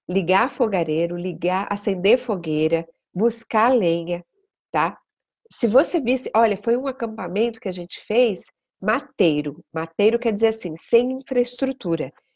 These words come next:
Então, não havia banheiro, por exemplo. Como que a gente fez? A gente fez latrinas, como era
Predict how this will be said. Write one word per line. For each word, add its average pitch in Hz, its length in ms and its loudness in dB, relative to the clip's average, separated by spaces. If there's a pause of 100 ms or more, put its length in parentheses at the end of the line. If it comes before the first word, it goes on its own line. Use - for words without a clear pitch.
Então, 254 460 2
não 254 200 4
havia 285 240 2
banheiro, 294 540 4
por 165 140 0
exemplo. 143 280 -4 (380)
Como 320 240 2
que - 80 -2
a 254 60 0
gente 190 200 -8
fez? 143 200 -6
A 151 60 0
gente 180 220 -12
fez 220 180 0
latrinas, 233 760 -4
como 262 500 -4
era 262 400 2